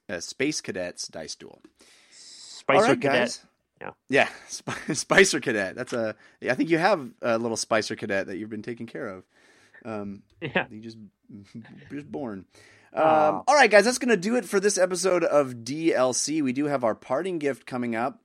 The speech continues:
Speaker 1: uh, but I do need to thank, uh, J D Amato. This was awesome having you on, man. Really, really fun.
Speaker 2: This was a
Speaker 1: Where
Speaker 2: blast.
Speaker 1: can
Speaker 2: Thank you guys for having me. I love talking about this stuff with you guys.
Speaker 1: Yeah, so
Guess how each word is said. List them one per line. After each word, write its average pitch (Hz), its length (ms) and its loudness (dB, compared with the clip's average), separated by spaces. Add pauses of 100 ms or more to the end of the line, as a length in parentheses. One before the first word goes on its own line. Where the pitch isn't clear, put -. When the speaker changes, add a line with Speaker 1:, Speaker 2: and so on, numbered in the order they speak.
Speaker 1:
uh, 101 300 0
but 107 360 -2
I 110 100 -4
do 117 220 -8
need 147 180 -6
to 135 60 -10
thank, 143 560 -6
uh, 131 200 -4
J 143 160 -4
D 151 120 -2
Amato. 147 300 0
This 180 180 -4
was 196 220 -4 (100)
awesome 147 360 0
having 104 280 -2
you 98 140 -6
on, 101 240 -4
man. 87 260 -12
Really, 143 280 -4
really 104 200 -6
fun. 90 440 -10 (340)
Speaker 2:
This 131 140 -4
was 143 100 2
a 139 60 6
Speaker 1:
Where 104 40 0 (140)
Speaker 2:
blast. 110 140 4
Speaker 1:
can 135 80 -2
Speaker 2:
Thank 135 100 0
you 147 60 0
guys 127 200 2
for 123 80 -2
having 110 240 4
me. 104 60 -4
I 101 100 0
love 110 400 2
talking 98 220 -4
about 92 200 -4
this 90 100 -8
stuff 82 180 -6
with - 80 -20
you 82 80 -8
guys. 82 320 -8 (380)
Speaker 1:
Yeah, 151 480 -4
so 185 320 -8